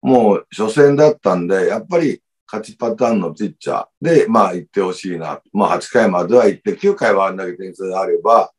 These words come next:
もう誰が投げてもいいと思うんですけど、やっぱりまだイニングがあったんで、その辺はちょっと、まあ、今回の五連敗につながってる、まあ、とこだったのかな。まあ、あそこはもう一点差まで来られて、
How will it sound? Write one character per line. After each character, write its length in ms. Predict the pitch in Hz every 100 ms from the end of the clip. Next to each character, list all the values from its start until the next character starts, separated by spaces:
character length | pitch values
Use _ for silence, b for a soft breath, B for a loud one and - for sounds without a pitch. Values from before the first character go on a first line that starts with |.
| -
も 240 | 110 95
う 20 |
誰 220 | 85 95 92
が 120 | 90
投 120 | 95
げ 120 | 95
て 80 | 85
も 160 | 80 80
い 60 |
い 60 | 82
と 100 | 76
思 160 | 78
う 40 | 76
ん 40 |
で 80 | -
す 80 | -
け 80 | 85
ど、 60 |
や 100 | 98
っ 40 | 101
ぱ 80 |
り 40 | 117
ま 140 | 139
だ 100 | -
イ 100 | 139
ニ 120 | 127
ン 80 | 98
グ 80 | 87
が 120 | 82
あ 80 | 92
っ 80 | -
た 140 | 78
ん 140 | 73 73
で、 280 | 85 - -
そ 100 | 131
の 80 | 139
辺 180 | 135 135
は 260 | 131 127
ち 80 | 107
ょ 80 | 117
っ 40 |
と、 320 | - 82 - _ _ _ -
ま 240 | 104 92
あ、 80 | 80
今 240 | - 110 92
回 240 | 85 85
の 160 | 85 78
五 140 | 90
連 180 | 101 92
敗 200 | 80 78
に 120 | 78
つ 120 | -
な 120 | 87
が 120 | 87 87
っ 80 |
て 140 | - 85
る、 220 | 85 82
ま 160 | - 87
あ、 200 | 73 - _
と 100 | 92
こ 120 | 95
だ 100 | 82
っ 100 | 82
た 120 | -
の 100 | 85
か 200 | 80 85
な。 80 | 85
ま 120 | 101
あ、 40 | 117
あ 40 |
そ 140 | 123 -
こ 80 | 180
は 140 | 123
も 420 | 123 117 104 101
う 40 | 95
一 100 | 113 -
点 200 | 139 135
差 160 | 143
ま 100 | 127
で 80 | 101
来 140 | 92 98
ら 120 | 101
れ 100 | 101
て、 420 | - 101 95 -